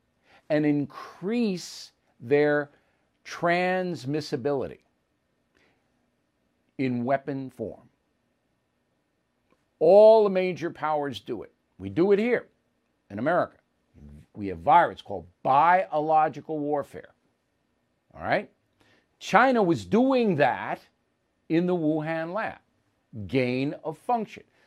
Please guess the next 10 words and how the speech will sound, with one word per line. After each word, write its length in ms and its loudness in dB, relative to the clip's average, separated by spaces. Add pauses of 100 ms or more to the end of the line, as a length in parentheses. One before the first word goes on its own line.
(360)
Fauci 480 2
says, 520 -4 (440)
"We 140 4
didn't 240 4
know 260 10
that. 380 -8
I 180 10
didn't 320 2
know 280 8
that. 380 -12